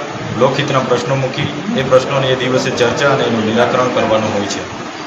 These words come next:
ત્યારે અમારે અગાઉની જૂન મહિનાની બેઠકમાં પણ અગિયાર જેટલા લોકહિતના પ્રશ્નો હતા, તેનું આજ દિન સુધી, એ, નિરાકરણો નથી આવ્યા.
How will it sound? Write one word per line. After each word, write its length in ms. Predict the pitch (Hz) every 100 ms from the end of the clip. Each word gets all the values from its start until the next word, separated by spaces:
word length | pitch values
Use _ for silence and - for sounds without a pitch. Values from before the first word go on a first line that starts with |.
| - - -
ત્યારે 400 | 131 139 156 160 - - - - - - - - 123
અમારે 420 | 135 139 139 131 117
અગાઉની 400 | 120 139 139 139 131 101 - 117
જૂન 120 | 135
મહિનાની 360 | 139 139 131 131
બેઠકમાં 540 | 117 117 135 135 123
પણ 80 | 131 - - - - -
અગિયાર 300 | 113 113 139
જેટલા 340 | 135 127 123 120 107 - - - - - - - - 107
લોકહિતના 420 | - 135 131 127
પ્રશ્નો 380 | 110 113 139 131
હતા, 180 | 127 135 - - - 107
તેનું 240 | 139 143 135
આજ 80 | -
દિન 140 | 170 165
સુધી, 500 | 160 139 147 131 120 -
એ, 200 | 131 131
નિરાકરણો 560 | 120 131 147 139 139 139
નથી 280 | 131 127 127
આવ્યા. 200 | 113